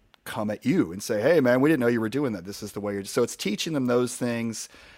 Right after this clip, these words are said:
and it's trying to develop those guys to the point where they can eventually step into the role that I'm in, because I ultimately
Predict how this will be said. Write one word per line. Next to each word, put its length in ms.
and 140
it's 100
trying 300
to 80
develop 440
those 200
guys 300
to 80
the 60
point 200
where 100
they 180
can 340
eventually 400
step 320
into 180
the 80
role 240
that 140
I'm 220
in, 140
because 340
I 280
ultimately 840